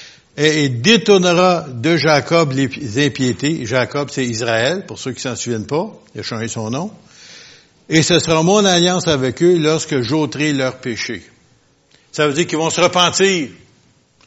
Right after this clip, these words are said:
Ça veut dire qu'ils vont reconnaître dans Zacharie, ils vont reconnaître celui qu'ils ont percé. Ils vont pleurer comme celui qui est un fils unique de Dieu. Comme de fait, c'est le fils unique de Dieu. Ils vont le reconnaître finalement qu'ils ont rejeté leur sauveur, leur Messie.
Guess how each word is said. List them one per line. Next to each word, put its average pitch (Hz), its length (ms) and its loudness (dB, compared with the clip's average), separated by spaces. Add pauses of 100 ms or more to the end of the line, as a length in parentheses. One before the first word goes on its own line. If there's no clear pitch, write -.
(280)
Ça 185 180 6
veut 180 120 8
dire 214 200 4
qu'ils 175 140 -4
vont 170 120 -2
reconnaître 175 420 2
dans 170 120 2
Zacharie, 170 440 2
ils 165 180 2
vont 160 140 0
reconnaître 175 360 2
celui 175 220 2
qu'ils 147 200 -2
ont 170 80 2
percé. 160 600 0 (1120)
Ils 143 60 -2
vont 180 180 6
pleurer 185 320 8
comme 180 180 0
celui 170 340 2
qui 170 100 -2
est 147 180 0
un 156 100 4
fils 175 280 2
unique 160 340 0
de 147 120 -2
Dieu. 135 240 -2 (200)
Comme 131 160 -8
de 117 80 -6
fait, 151 160 -8
c'est 151 140 -12
le 123 160 -12
fils 113 80 -10
unique 123 360 -8
de 120 100 -8
Dieu. 113 240 -12 (640)
Ils 143 80 4
vont 190 180 4
le 190 60 6
reconnaître 202 600 2
finalement 165 500 0
qu'ils 143 240 -4
ont 156 120 2
rejeté 180 400 2
leur 156 160 2
sauveur, 147 480 -2
leur 147 300 2
Messie. 117 400 -4